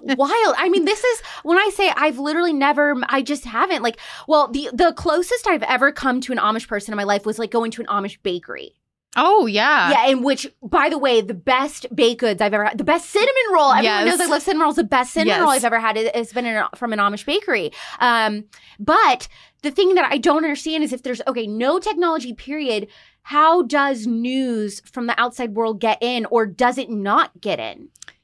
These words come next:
Speaker 2: So we definitely had, like, relationships with people that, um,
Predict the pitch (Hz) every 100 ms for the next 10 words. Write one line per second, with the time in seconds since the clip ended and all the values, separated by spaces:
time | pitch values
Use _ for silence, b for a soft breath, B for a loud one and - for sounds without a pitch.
0 | _ - - 262 240 233 233 233 - 233
1 | 220 269 277 277 269 285 254 233 214 202
2 | 208 202 190 196 202 190 185 - 196 185
3 | - 180 180 - 190 180 175 175 175 165
4 | 160 170 - _ - 170 156 156 202